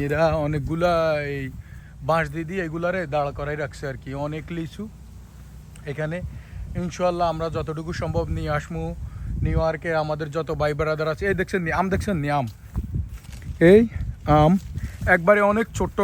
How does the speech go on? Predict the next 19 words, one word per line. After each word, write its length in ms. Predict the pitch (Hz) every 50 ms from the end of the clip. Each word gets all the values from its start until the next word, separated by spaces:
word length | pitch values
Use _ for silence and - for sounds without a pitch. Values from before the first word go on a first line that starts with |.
| 185 180
গাছ, 180 | 165 165 190 - - - - - - - -
অনেক 240 | 160 165 180 196 196 - - - - -
ছোট 160 | - 180 170
গাছ, 280 | 180 170 151 147 160 - - - - - - - - - - - - - - - - - - - - - -
কিন্তু 240 | - 202 196 180 185 190 185
এই 100 | 180 170
দেখছেন 260 | 180 165 - 214 175 131 110 - - - - - - - - - - - - - - 143
আম, 100 | 143 123 113 - - - - - - - - - - - - - - - - - - - - - - - - - - - - - - - - - - - - -
আম 220 | 143 135 131 120 113 110 - - - - - - - - - - - - - - - - - - - - - - - - - - - - - - - - - - - - - - - - - - - - - - - - - - - - - - - - 123
দেখছেন। 280 | 135 131 - 170 160 139 113 - - - - - - - - - - - - - - - - - - - - - - - - - - - - - - - - - - - - - - 185
এই 80 | 175
সাইডটা 380 | 156 - 175 160 156 135 - 190 185
হইব 160 | 180 170 175 180 175
গনি 180 | 185 180 180 175 170 170 147
কম 140 | 180 165 151 151
হইল 140 | 156 160 170 170 160
দুই 200 | 147 175 170 151 -
তিন 140 | 175 170 151 143
কেজি, 340 | 127 160 147 131 120 135 160